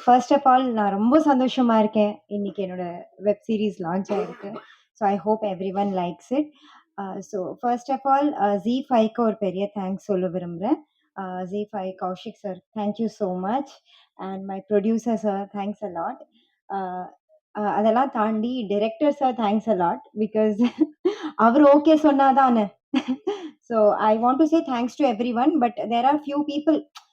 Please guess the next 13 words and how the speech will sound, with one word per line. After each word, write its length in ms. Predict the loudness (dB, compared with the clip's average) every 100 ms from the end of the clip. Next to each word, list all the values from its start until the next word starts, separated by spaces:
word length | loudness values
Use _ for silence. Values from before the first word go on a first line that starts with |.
| _
சில 240 | 4 4
பேரை 240 | 6 6 8
நான் 200 | 6 4
ஸ்பெசிஃபிக்கா 500 | 0 2 2 4 4
தேங்க்ஸ் 280 | 2 0 -2
சொல்ல 260 | 0 0
விரும்புறேன். 460 | 2 2 0 0 0 -2
அதுல 580 | -2 0 2 2 4 4 4
ஃபர்ஸ்ட் 320 | 2 2 0
வர்றது 320 | 0 0 0
என்னோட 280 | -2 -2 -2
co-star 440 | 0 0 2 -2 -2
விவேக். 320 | -4 -4 -4